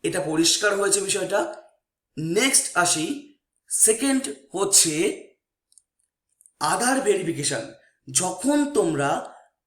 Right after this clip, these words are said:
আধারের নাম্বারটি লাস্ট স্টেপে বসাচ্ছ, তখন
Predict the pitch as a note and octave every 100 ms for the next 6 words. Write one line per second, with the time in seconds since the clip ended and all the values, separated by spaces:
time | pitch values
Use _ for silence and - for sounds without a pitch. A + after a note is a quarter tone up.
0 | - C#3+ D#3+ G3 G#3 G#3+ A3+ A3 - -
1 | _ - C#3 D3+ E3 F#3 F#3 G#3 G3+ G3
2 | - _ _ _ _ _ _ _ _ _
3 | _ - C#3 D3 F#3+ - - - - _
4 | - E3+ - G#3 - F#3+ D#3 C#3 E3+ E3+
5 | - B2+ A#2 - _ _ _ - E3+ E3+
6 | G#3+ E3 C#3